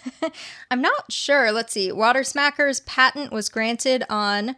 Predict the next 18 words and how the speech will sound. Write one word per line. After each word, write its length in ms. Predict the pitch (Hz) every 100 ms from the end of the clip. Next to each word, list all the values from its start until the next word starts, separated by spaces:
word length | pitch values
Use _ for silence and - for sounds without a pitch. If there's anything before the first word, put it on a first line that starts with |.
| _
January 760 | 208 226 233 262 294 294 294 269 -
eighth, 440 | 233 302 - -
twenty 360 | - - 240 311
nineteen. 760 | 262 254 - 359 427 - 190 - -
Okay. 580 | 269 427 262 175 254 415
No 320 | 208 208 285 539
other 240 | 269 285
drinking 380 | 240 247 240 240
water 260 | 226 226 220
enhancer 500 | 220 226 214 - 202
in 100 | 196
the 60 |
world 360 | 185 196 185 175
does 320 | 190 185 -
what 220 | 190 185
Water 240 | 208 196 208
Smacker 420 | 202 196 208 208
does. 520 | 254 311 - - -